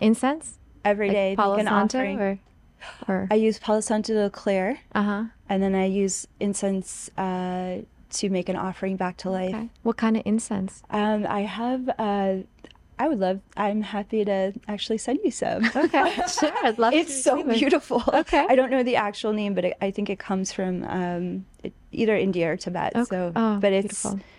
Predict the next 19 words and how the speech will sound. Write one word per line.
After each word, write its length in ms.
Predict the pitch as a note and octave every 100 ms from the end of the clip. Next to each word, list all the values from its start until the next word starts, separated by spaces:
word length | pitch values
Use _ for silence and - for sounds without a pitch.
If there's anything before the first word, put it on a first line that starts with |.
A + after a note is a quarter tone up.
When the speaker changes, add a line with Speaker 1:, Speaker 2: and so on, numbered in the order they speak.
| - - - -
Speaker 2:
it's 160 | G3+ -
got 140 | G3+
a 40 | F#3+
lot 160 | E3+
of 60 | F3
sandalwood 480 | - E3 E3+ E3+ F3
Speaker 1:
Mm. 40 | F#3
Speaker 2:
in 60 |
it, 240 | A3 C4 - - F#3+
and 380 | F3+ F3+ F3+
sandalwood 880 | - E3+ F3 F3+ F3+ F3+ F3 F3 F3 - - _ _ _ _ _ - -
just 640 | - G3 F#3 - - - - - - - _ _ F#3+ - G3
really 280 | G3 G3 F#3+
connects 460 | - F#3+ E3+ -
me 160 | G#3 F#3
to 160 | -
that, 360 | F3 E3+ F3+ F3+ -
like, 240 | F#3 F3 E3 - - -
Speaker 1:
Mm-hmm. 360 | A#3 A3 G#3